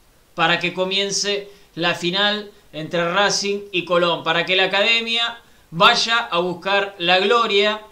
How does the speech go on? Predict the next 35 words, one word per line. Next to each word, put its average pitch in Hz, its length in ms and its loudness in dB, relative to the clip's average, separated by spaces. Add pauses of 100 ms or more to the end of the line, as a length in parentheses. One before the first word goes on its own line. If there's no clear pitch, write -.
(380)
a 180 120 2
San 180 220 -2
Juan. 135 420 -2 (2000)
Es 185 200 0
un 202 100 -6
partido 226 320 -2
importante, 202 720 -4 (540)
¿sí? 175 540 -4
Es 165 320 -6
un 170 100 -8
partido 214 480 -2
que 196 100 -6
vale 208 240 2
una 202 120 -4
estrella, 180 500 -2
es 165 160 -4
un 165 100 -10
partido 202 440 -6
que 175 60 -6
vale 190 240 0
un 180 100 -4
título. 147 580 -8 (280)
Ya 208 220 4
hemos 214 220 0
discutido 196 520 -2
el 175 80 -2
tema 190 260 -4
de 175 80 -4
la 170 120 -2
Liga, 190 520 -2
el 165 140 -6
tema 180 260 -6
de 165 100 -2
la 160 140 -4
Copa, 139 920 -2